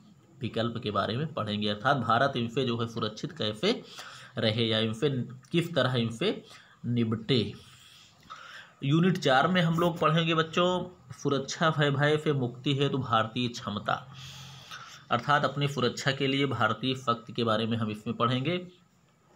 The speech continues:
जैसे विज्ञान एवं तकनीकी क्षेत्र, साइंस एंड टेक्नोलॉजी का क्षेत्र, हथियारों के क्षेत्र में और नए नए उपकरणों के क्षेत्र में, ठीक। परमाणु शक्ति की अवधारणा,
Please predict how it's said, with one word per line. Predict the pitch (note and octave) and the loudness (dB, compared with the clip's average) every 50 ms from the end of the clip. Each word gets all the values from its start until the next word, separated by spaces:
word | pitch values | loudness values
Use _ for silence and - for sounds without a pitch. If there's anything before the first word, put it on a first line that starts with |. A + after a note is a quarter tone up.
| _ - - _ - B2+ | _ -18 -18 _ -10 -4
जैसे | A#2+ A#2+ A#2 C#3 C3 | -4 -2 -2 0 0
विज्ञान | A#2+ A#2+ A2+ A2 G#2+ A#2+ A#2+ B2 B2+ | 0 0 0 2 2 2 2 2 2
एवं | C3 B2+ C3 B2+ B2 | 2 0 0 0 -2
तकनीकी | - A2+ G#2+ - A2 G#2+ G#2 - - A2+ | -2 -4 -4 -2 -4 -4 -4 -6 -8 -8
क्षेत्र, | - - A2+ A2 A2+ A#2+ | -6 -4 -4 -4 -6 -6
साइंस | - - A2+ A#2 A#2+ A2+ - | -2 0 0 0 0 -2 -2
एंड | A#2+ A#2+ A#2 A#2 | -2 -2 -2 -2
टेक्नोलॉजी | A2 - A2 G#2+ G2 F#2+ F#2+ G2+ A2 A2 | -4 -4 -2 -2 -2 -2 -2 -2 -4 -4
का | A2 A2 | -4 -4
क्षेत्र, | G#2+ G#2+ - G#2 - - - - | -4 -4 -6 -10 -10 -10 -12 -8
हथियारों | G#2 F#2+ - - G#2+ G#2 G#2+ A2 A2 G#2 | -8 -6 -4 -2 -2 -2 0 -2 -4 -4
के | A2 A2 | -6 -8
क्षेत्र | - - - G#2 G2 - - G2 | -8 -6 -8 -8 -8 -8 -8 -6
में | G#2 G#2 G#2 G2+ - - - - - - - - - - - - - - - - - - - - | -6 -6 -8 -8 -12 -16 -18 -18 -18 -16 -16 -16 -16 -16 -16 -16 -18 -18 -20 -20 -20 -12 -4 0
और | A2+ A#2 A#2 A2+ | 2 2 2 2
नए | G#2+ A2 A2 A2+ | 2 2 0 2
नए | A2+ A2+ A2+ A2+ | 2 2 2 0
उपकरणों | G#2 - - - A2 G#2+ A2 A#2 A#2 | 0 -2 0 2 2 2 4 2 0
के | A2+ - G#2 | 0 -2 -6
क्षेत्र | - - - A#2 G2 - G#2 G#2 | -6 -4 -6 -6 -6 -4 -6 -4
में, | G#2 G#2 G#2+ G#2 G#2 - - _ _ _ _ _ _ _ _ _ _ _ _ - | -4 -4 -6 -8 -10 -16 -20 _ _ _ _ _ _ _ _ _ _ _ _ -6
ठीक। | - E3 F#3 F#3+ F3 - - - _ _ _ _ _ _ _ _ _ _ _ _ _ _ - - - - - _ _ _ - - _ _ _ - | -2 -2 -2 -2 -4 -12 -16 -20 _ _ _ _ _ _ _ _ _ _ _ _ _ _ -20 -20 -20 -20 -20 _ _ _ -20 -20 _ _ _ 2
परमाणु | C3 B2 B2 A#2+ B2+ B2+ C#3 D3 C#3+ C#3+ | 4 4 4 4 4 4 6 4 4 2
शक्ति | C#3+ - G#2 - - - - F#2 G2 G2+ - - _ _ _ _ - | 0 -4 -6 -8 -8 -14 -14 -12 -12 -12 -14 -18 _ _ _ _ -4
की | - B2+ A#2+ | 0 2 4
अवधारणा, | A#2+ A#2 A2+ G#2 G#2 F#2 G2 G#2 G2 G2 F#2+ F#2+ G#2 G#2 | 4 4 2 2 0 0 0 0 0 0 -2 -4 -6 -10